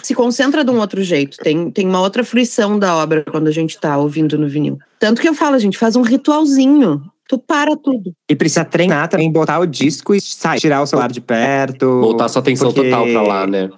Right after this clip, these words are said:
Speaker 1: É.
Speaker 2: E é muito difícil fazer
Speaker 1: Sim.
Speaker 2: isso hoje em dia. Tipo, eu percebi, eu percebo que anos atrás eu tinha muito mais facilidade de colocar o disco, até quando saía só, tipo, no streaming, assim, ah, saiu o disco de fulano, ah, ouvi. Aí eu botava, sentava no sofá, ficava olhando pro teto, assim,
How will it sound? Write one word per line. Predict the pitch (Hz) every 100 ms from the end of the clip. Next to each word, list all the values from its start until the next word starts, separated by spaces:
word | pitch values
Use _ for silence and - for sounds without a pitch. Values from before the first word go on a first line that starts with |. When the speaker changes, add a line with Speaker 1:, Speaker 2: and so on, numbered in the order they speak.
| 233
Speaker 1:
É. | 247 302 _ - -
Speaker 2:
E | 160 160
é |
muito | 240 165 156 190
difícil | 131 - 98 82 - 87 92
fazer | 120 113 110
Speaker 1:
Sim. | 104
Speaker 2:
isso | 95 - 101
hoje | 107 104 113
em |
dia. | 104 101 95
Tipo, | 87 - 104 -
eu | 131
percebi, | 135 156 160 135
eu | 147
percebo | 143 147 156
que | 156
anos | 135 180 151
atrás | 135 139
eu | 143
tinha | 147
muito | 139 135 190 240
mais | 262 185
facilidade | 180 170 131 117
de | 117
colocar | 123 123 120 135
o |
disco, | 139 120 113 131 - 247 269 - - -
até | 170 180 220
quando | 262
saía | 254 220
só, | 214 202 190
tipo, | 202 196 185 175
no | 170
streaming, | - 160 131 120
assim, | 120 127
ah, | 143 120
saiu | - 131
o |
disco | 139 131
de | 151
fulano, | - 151 131
ah, | 127
ouvi. | 147 131 104
Aí |
eu | 104
botava, | 120 - 127 143
sentava | 156 139 131
no | 127
sofá, | 143 135 135
ficava | 135 143
olhando | 139 139
pro | 147
teto, | 120 127
assim, | 127 123